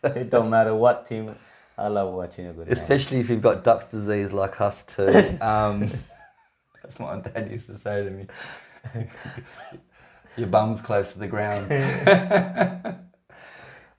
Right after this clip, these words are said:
Speaker 2: Oh, I love a good hanger.
Speaker 1: Yeah.
Speaker 2: Especially when you got a step ladder to, uh, help you get
Speaker 1: In
Speaker 2: up there.
Speaker 1: front of, yes.
Speaker 2: Um, are there any rules of A F L that you don't understand?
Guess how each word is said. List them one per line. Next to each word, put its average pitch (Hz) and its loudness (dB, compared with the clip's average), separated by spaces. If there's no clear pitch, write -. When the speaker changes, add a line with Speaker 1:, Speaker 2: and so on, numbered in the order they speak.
Speaker 2:
Oh, 98 6
I 98 2
love 95 0
a - -6
good 92 -2
hanger. 92 -8
Speaker 1:
Yeah. 82 -10
Speaker 2:
Especially - -8
when 95 -4
you 92 -2
got 92 2
a 92 -2
step 92 -4
ladder 90 0
to, 92 -4
uh, 92 -4
help 98 0
you 98 -4
get 92 0
Speaker 1:
In 90 2
Speaker 2:
up 95 -4
there. 92 -6
Speaker 1:
front 90 -2
of, 87 -4
yes. 87 -6
Speaker 2:
Um, 131 6
are 143 8
there 151 4
any 190 -2
rules 160 2
of 151 -2
A 101 0
F - -6
L 104 2
that 92 -2
you 104 -4
don't 113 0
understand? 90 -8